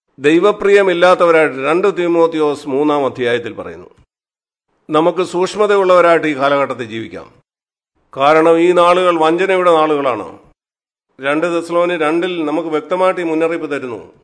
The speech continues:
സത്യത്തെ സ്നേഹിച്ച് കൈക്കൊള്ളാത്ത എല്ലാവരും, രണ്ട് തെസ്സലോനി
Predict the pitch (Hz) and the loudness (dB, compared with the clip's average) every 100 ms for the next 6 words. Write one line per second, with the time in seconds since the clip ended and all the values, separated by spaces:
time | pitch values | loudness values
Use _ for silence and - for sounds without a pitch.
0 | _ _ _ _ _ _ - 143 139 175 | _ _ _ _ _ _ -10 -8 -6 -6
1 | 175 175 170 160 170 180 175 170 151 156 | -2 -4 -4 -4 -2 -2 -4 -4 -4 -2
2 | 160 165 160 156 151 143 151 156 147 120 | -2 0 -2 0 -4 -2 -2 -2 -2 -8
3 | 87 - _ _ _ 120 135 156 160 156 | -14 -20 _ _ _ -8 -4 -2 -4 -4
4 | 156 156 151 | -4 -2 -2